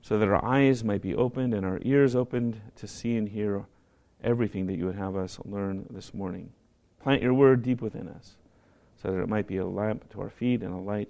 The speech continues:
to our path, and that we might be able to walk according to what it teaches us. Father, we have a difficult word this morning, so we ask for an especial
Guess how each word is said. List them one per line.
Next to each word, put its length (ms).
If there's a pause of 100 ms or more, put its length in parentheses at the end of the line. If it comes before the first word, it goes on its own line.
to 100
our 100
path, 360 (640)
and 120
that 100
we 100
might 200
be 100
able 140
to 80
walk 400
according 340
to 100
what 200
it 160
teaches 360
us. 380
Father, 360 (880)
we 80
have 120
a 60
difficult 420
word 220
this 180
morning, 360 (580)
so 160
we 140
ask 180
for 140
an 80
especial 680